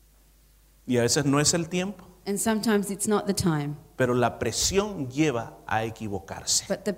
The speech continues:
Speaker 2: that pressure takes you to make mistakes.
Speaker 1: Ahora, yo quiero decirte,
Speaker 2: So I wanna tell you,
Speaker 1: ¿qué tenemos que hacer?
Speaker 2: what do we need to do?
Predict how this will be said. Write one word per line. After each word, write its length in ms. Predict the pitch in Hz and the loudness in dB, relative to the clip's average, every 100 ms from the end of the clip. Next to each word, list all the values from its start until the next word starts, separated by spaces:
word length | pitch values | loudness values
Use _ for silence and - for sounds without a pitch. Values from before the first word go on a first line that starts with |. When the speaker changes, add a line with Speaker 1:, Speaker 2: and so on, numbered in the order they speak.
| - | -4
Speaker 2:
that 240 | 202 - - | -4 -4 -2
pressure 360 | 220 214 254 | 0 0 -2
takes 420 | 254 - 185 - 196 | -2 0 0 0 0
you 80 | |
to 80 | 175 170 | 2 2
make 200 | 170 165 | 0 -2
mistakes. 760 | 165 - 151 117 - - - _ 135 | -4 -2 -4 -6 -12 -12 -12 _ 6
Speaker 1:
Ahora, 220 | 143 131 | 6 6
yo 240 | 127 208 | 8 8
quiero 240 | 285 277 262 | 10 8 8
decirte, 520 | 220 - 226 226 - - - | 6 4 2 -2 -12 -16 -10
Speaker 2:
So 200 | - 202 | -2 0
I 140 | 170 196 | 2 2
wanna 220 | 226 240 | 0 0
tell 220 | 240 190 | 2 4
you, 380 | 185 240 311 196 - - - - - | 4 4 2 0 -10 -20 -20 -20 -6
Speaker 1:
¿qué 200 | - 277 302 | 8 10 10
tenemos 480 | 247 233 269 247 | 8 8 6 4
que 120 | - 151 | 0 0
hacer? 240 | - - - - - | 0 -4 -8 -16 -4
Speaker 2:
what 220 | 202 202 | 0 2
do 100 | 220 | 2
we 100 | 196 | 6
need 180 | 190 185 | 6 6
to 100 | 185 | 4
do? 300 | 175 156 156 | 2 2 0